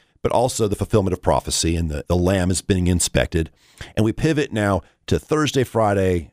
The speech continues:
Sunday, where we have the Monday, Thursday, Last Supper,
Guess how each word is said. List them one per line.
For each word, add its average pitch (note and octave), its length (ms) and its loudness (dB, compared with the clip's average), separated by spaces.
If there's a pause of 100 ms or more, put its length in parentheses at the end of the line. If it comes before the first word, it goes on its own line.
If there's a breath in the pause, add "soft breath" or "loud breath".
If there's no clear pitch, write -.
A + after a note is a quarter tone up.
(100)
Sunday, D2+ 520 0
where E2 160 0
we E2 120 2
have D2 460 -2
the E2+ 100 -4
Monday, F#2+ 260 0
Thursday, F2+ 400 0
Last D#2 280 0
Supper, D#2 340 -2